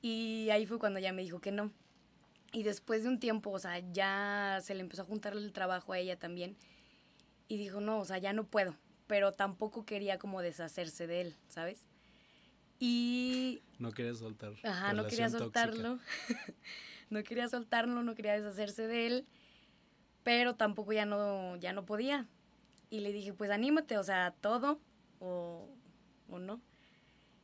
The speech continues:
Speaker 1: Y ya me dijo, "Está bien, todo". Y, pues, ahorita ella también da clases, o sea, ella va a entrenar, va, da clases también y,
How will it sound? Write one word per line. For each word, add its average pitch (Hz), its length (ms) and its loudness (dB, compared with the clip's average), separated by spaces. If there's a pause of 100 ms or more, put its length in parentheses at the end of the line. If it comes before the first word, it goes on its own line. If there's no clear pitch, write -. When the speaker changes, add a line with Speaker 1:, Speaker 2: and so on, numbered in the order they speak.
(140)
Speaker 1:
Y 220 140 -4
ya 226 160 4
me 220 100 -2
dijo, 202 160 -6
"Está 208 180 -6
bien, 277 140 -6 (280)
todo". 190 220 -2 (800)
Y, 208 480 -6
pues, 214 160 -4
ahorita 247 340 0
ella 262 180 0
también 233 260 -2
da 196 100 -2
clases, 220 500 -6 (160)
o 185 80 -12
sea, 185 120 -6
ella 185 160 -2
va 180 80 -2
a 175 40 -6
entrenar, 180 580 -8
va, - 220 -12
da 180 140 -4
clases 175 420 -12
también 170 440 -12
y, 165 200 -16